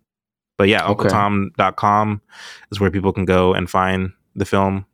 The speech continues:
Speaker 1: Uh, you can watch part one there. Uh, but as you said earlier, with part two, uh,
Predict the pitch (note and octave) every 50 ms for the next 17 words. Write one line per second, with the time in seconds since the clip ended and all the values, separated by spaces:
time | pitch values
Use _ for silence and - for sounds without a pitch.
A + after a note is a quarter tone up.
0 | - - F#2+ F2 E2+ F2 F2 F2 F2+ F2+ F2+ F2+ - _ - G2 F2+ F2+ F2+ F#2
1 | F2+ F2 - - - - - _ _ _ _ - _ _ _ _ - A2 G2+ D2+
2 | E2+ F#2+ F#2+ G2+ G2+ G2+ G2+ G2 A2 A2+ G2+ G2 G2 G2 G2 G2 G2 - - -
3 | - F2+ F2 F2 F2 E2+ E2+ F2+ F2+ - - F#2 F#2+ F2+ E2+ F2+ - - - G2
4 | F#2+ F2 F2+ F#2+ F#2 F2+ - F#2 F2 F2 F2 F2 F2+ F2+ F2+ F2+ F2 F2 F2+ -
5 | _ _ _ _ _ _ _ - - - - - G2+ F#2 E2+ - - - C3+ C3
6 | A2+ G2+ F#2+ F#2 F#2 _ _ _ _ _ _ _ _ _ _ _ _ - F2+ F2
7 | E2+